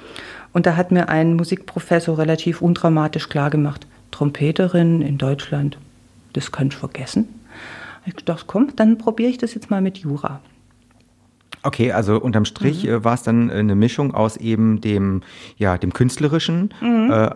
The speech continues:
Speaker 2: aber eben auch dem Juristischen.
Speaker 1: Ja, genau. Also m-, tatsächlich mein Idealbild war, Richter zu werden. Das ist so ganz,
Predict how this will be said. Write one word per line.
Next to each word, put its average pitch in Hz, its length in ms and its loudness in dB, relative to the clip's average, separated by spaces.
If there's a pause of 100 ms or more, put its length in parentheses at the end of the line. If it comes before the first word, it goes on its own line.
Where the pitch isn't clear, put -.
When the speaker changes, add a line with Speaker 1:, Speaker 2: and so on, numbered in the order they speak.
(120)
Speaker 2:
aber 110 260 0
eben 117 260 2
auch 117 240 -2
dem 117 300 0
Juristischen. 107 560 -6 (200)
Speaker 1:
Ja, 254 260 2 (220)
genau. 202 220 0 (160)
Also 208 180 4
m-, 214 180 2 (260)
tatsächlich 277 500 0
mein 208 320 2 (120)
Idealbild 254 1120 0 (160)
war, 180 480 -6 (240)
Richter 170 380 -4
zu 151 200 -10
werden. 139 300 -14 (840)
Das 190 120 -4
ist - 40 -12
so 208 120 0
ganz, 247 360 2